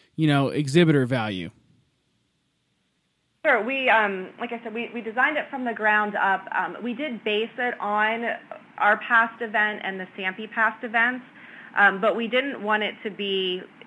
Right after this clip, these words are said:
Speaker 2: just a, a co-location of those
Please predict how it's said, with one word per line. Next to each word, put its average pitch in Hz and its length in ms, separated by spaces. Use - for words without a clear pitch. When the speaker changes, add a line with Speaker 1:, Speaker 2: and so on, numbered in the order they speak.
Speaker 2:
just 196 220
a, 185 500
a 165 360
co-location 196 800
of 151 140
those 151 160